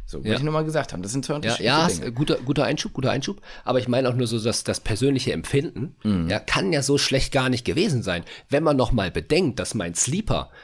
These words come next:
Speaker 2: ja, und jetzt, jetzt mal, jetzt mal Hand aufs Herz, mein, mein, äh, ja, mein Fazit von unserem Ranking ist, ich muss noch mehr auf mein eigenes Gefühl hören. Das habe ich im letzten Jahr ja schon, war ich ja so ein bisschen so, "Hm, Donau Duck, wird das jetzt so?"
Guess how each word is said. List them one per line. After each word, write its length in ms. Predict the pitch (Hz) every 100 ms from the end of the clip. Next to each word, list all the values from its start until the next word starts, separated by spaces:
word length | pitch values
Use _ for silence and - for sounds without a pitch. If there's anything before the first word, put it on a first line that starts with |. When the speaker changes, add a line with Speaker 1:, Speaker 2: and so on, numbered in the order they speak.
| -
Speaker 2:
ja, 140 | 113
und 180 | - 123
jetzt, 220 | 120 -
jetzt 180 | 127 120
mal, 180 | 123 113
jetzt 200 | 113 127
mal 80 | 131
Hand 160 | 120
aufs 120 | 113 -
Herz, 180 | 82
mein, 260 | 113 127 127 - - _
mein, 360 | 104 123 135 110
äh, 360 | 107 120 113 117 - - - - _ _ _ - -
ja, 140 | 85
mein 220 | - 151 -
Fazit 560 | 139 123 135 107 120
von 160 | - 98
unserem 240 | 120 113 101
Ranking 340 | 107 123 85
ist, 200 | 117 -
ich 140 | 113
muss 180 | 120 120
noch 340 | 117 127 - -
mehr 200 | 117 101
auf 160 | 104
mein 120 | 101
eigenes 380 | 80 110 110 101
Gefühl 340 | 104 - 123 90
hören. 280 | 76 120 - - -
Das 120 | -
habe 80 | 117
ich 60 | 117
im 40 |
letzten 320 | 107 151 - 101
Jahr 160 | 87
ja 140 | 92 87
schon, 240 | 101 90
war 80 | 90
ich 80 | 98
ja 80 |
so 80 | 104
ein 60 | 101
bisschen 200 | - 113
so, 120 | 95
"Hm, 380 | 120 135 135 123
Donau 300 | 110 113 104
Duck, 320 | 117 120 -
wird 140 | 113
das 120 | 110 107
jetzt 180 | -
so?" 220 | 104 107